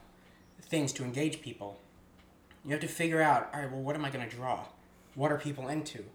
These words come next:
You have to start digging. You have to problem solve and dedu-, and, and deduce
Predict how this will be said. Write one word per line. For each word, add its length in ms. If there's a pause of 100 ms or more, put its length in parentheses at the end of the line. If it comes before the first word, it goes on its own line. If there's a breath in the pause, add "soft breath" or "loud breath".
(420)
You 120
have 120
to 120
start 520
digging. 300
You 80
have 180
to 60
problem 380
solve 380 (140)
and 140
dedu-, 380 (160)
and, 180 (160)
and 120
deduce 580